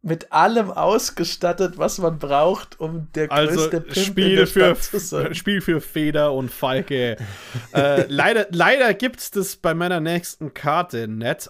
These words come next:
Speaker 2: aber, äh, ich weiß auf jeden Fall, Anna Freakle wird denen ein Spiel geben, weil wir haben's in der letzten, vorletzten Folge schon mal angehintet, dass es eine der geilsten Karten ist, die gespoilt worden ist.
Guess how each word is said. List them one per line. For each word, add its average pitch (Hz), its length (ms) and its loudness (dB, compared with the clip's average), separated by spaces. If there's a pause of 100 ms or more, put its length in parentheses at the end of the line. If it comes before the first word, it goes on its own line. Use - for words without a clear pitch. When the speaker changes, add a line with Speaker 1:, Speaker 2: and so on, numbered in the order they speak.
Speaker 2:
aber, 131 500 0
äh, 127 160 -2
ich - 160 -10
weiß 139 220 0
auf 139 80 -10
jeden 147 140 -2
Fall, 139 180 -2
Anna 139 240 -2
Freakle 139 540 -6
wird 120 240 -4 (340)
denen 123 320 -2
ein 117 80 -8
Spiel 147 240 -6
geben, 127 320 -4
weil 123 140 -2
wir 123 100 -2
haben's 135 300 -6 (360)
in 131 120 -8
der 131 80 0
letzten, 127 640 -4
vorletzten - 640 -4
Folge 131 480 -2
schon 127 340 -4
mal 120 240 -4
angehintet, 131 720 -4
dass 127 140 -10
es 127 100 -10
eine 120 160 -4
der 117 140 -6
geilsten 131 580 -4
Karten 135 360 -4
ist, 127 160 -10
die 113 60 -12
gespoilt 135 460 -6
worden 101 300 -8
ist. 143 240 -10